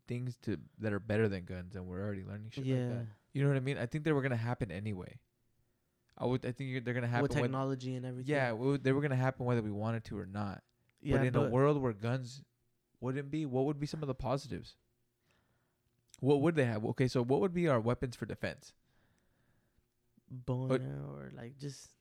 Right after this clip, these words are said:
Speaker 2: n-, no weapons, bro. Our
Speaker 1: So,
Speaker 2: hands, our
Speaker 1: okay,
Speaker 2: hands.
Speaker 1: so this, so that's even, even when I say that, I'm trying to find a way. Like, okay, so how do I defend myself? You know what I mean?
Speaker 2: Well, you got your hands. That's
Speaker 1: You're
Speaker 2: all you need.
Speaker 1: You're completely right. You know?
Speaker 2: All you need is your hands.
Speaker 1: But what if,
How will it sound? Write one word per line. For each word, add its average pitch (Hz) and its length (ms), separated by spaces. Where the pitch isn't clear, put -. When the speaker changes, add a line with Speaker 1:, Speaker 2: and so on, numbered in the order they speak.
Speaker 2:
n-, 147 280
no 156 180
weapons, 175 460
bro. 147 320
Our 131 160
Speaker 1:
So, 147 160
Speaker 2:
hands, 127 200
our 131 80
Speaker 1:
okay, 139 120
Speaker 2:
hands. 147 440
Speaker 1:
so 147 180
this, 165 260
so 156 120
that's 143 300
even, 156 540
even 156 280
when 156 120
I 131 100
say 139 280
that, 127 360
I'm 120 120
trying 131 220
to 131 60
find 123 320
a 113 60
way. 117 240
Like, 107 160
okay, 127 200
so 135 120
how 160 120
do 269 120
I 277 60
defend 214 260
myself? 139 380
You 123 140
know 123 60
what 123 80
I 123 40
mean? 139 180
Speaker 2:
Well, 139 120
you 143 80
got 151 80
your 143 160
hands. 139 560
That's 131 140
Speaker 1:
You're 123 100
Speaker 2:
all 151 60
you 143 120
need. 147 440
Speaker 1:
You're 127 100
completely 131 420
right. 131 320
You 104 100
know? 101 160
Speaker 2:
All 139 120
you 143 100
need 143 180
is 135 100
your 139 120
hands. 135 320
Speaker 1:
But 113 120
what 123 200
if, 127 400